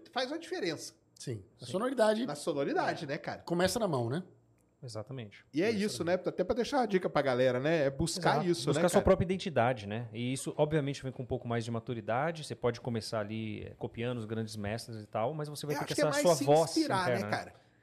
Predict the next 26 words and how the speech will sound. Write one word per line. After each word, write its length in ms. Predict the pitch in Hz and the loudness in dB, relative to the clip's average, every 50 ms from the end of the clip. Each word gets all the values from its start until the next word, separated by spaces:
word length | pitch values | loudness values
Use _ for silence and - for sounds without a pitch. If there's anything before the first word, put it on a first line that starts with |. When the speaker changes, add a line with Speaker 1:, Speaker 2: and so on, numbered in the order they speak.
| _ _ _ | _ _ _
Speaker 3:
Se 100 | - - 196 | -10 -6 -6
Speaker 1:
Se 120 | 190 - | -4 -4
Speaker 3:
inspirar, 260 | 220 220 202 156 - - | -2 -2 -2 -2 -2 -2
Speaker 1:
inspirar 200 | 180 170 170 - 160 156 | 0 2 4 4 4 2
Speaker 3:
exato. 120 | 151 143 | 0 -2
Speaker 1:
nos 160 | - - - | -6 -10 -10
caras 600 | - - 151 160 202 226 240 247 247 - - - _ _ | -8 -6 -4 -4 -2 -2 -2 -2 -4 -6 -10 -14 _ _
e 80 | - 196 | -14 -12
procurar 580 | - - 214 214 214 - 240 208 180 190 214 | -8 -4 -2 -2 0 0 0 2 2 2 2
naquilo 300 | 208 196 190 - 196 190 | 0 -2 -2 0 0 0
ali 200 | 185 160 151 180 | 0 0 -2 -4
você, 440 | 196 202 233 196 - - - 151 139 | -4 -4 -4 -6 -4 -4 -2 -2 -2
né? 80 | 135 143 165 | 0 0 2
Speaker 3:
É, 20 | 202 | 4
Speaker 1:
Como 100 | 175 185 | 4 4
Speaker 2:
Eu 20 | 196 | 4
Speaker 3:
você 120 | 240 233 | 4 4
Speaker 2:
acho 140 | - 110 - | 2 0 -2
que 160 | - 233 220 - | -4 -8 -8 -6
muito 300 | 220 190 226 254 - 302 | -4 -4 -4 -2 -2 0
da, 160 | 226 180 147 | 4 4 4
da 340 | 135 127 135 131 127 123 127 151 | 4 4 2 0 0 0 -2 -4
identidade 480 | 160 127 135 139 135 - 139 131 123 117 | -6 -6 -6 -6 -4 -4 -4 -4 -4 -4
dos 160 | 110 113 104 | -6 -8 -6
músicos 360 | 120 147 185 214 - - 160 | -6 -6 -6 -6 -6 -8 -6
vem 300 | 139 147 160 180 190 190 | -4 -2 -2 -2 -2 -6